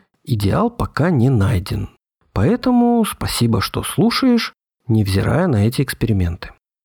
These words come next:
Так что если есть что добавить, или спросить, или предложить, или просто прислать привет, то, как всегда, электронная почта индиго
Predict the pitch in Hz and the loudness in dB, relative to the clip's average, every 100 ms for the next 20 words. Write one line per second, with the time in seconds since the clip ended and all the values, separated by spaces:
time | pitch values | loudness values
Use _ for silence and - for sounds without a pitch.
0 | _ _ _ - 131 - 170 190 202 - | _ _ _ -6 -6 -2 0 2 0 0
1 | 170 156 131 - 117 139 180 - 98 92 | 2 2 0 -2 0 0 0 -2 -2 0
2 | 120 262 240 226 - 117 101 - - 107 | 0 2 2 0 -2 -2 -2 -2 -6 -6
3 | - 269 285 - - 110 - 117 131 185 | -2 0 0 -2 -2 0 0 0 0 0
4 | 214 285 262 _ _ _ - 156 139 131 | 2 0 0 _ _ _ -6 0 0 0
5 | 139 - 120 113 - 127 127 - 277 302 | -2 -2 -4 -2 -2 -2 -2 0 2 2
6 | 294 - _ - 262 294 285 254 - 247 | 0 -8 _ -2 2 2 2 -4 -2 0
7 | 220 233 240 226 135 113 - 123 113 104 | 2 2 0 0 0 -2 0 0 2 2
8 | 101 - 277 - - 233 220 _ _ _ | 0 0 -2 0 -2 -2 -2 _ _ _
9 | - 117 104 170 262 226 214 - | -2 2 2 2 2 2 0 -4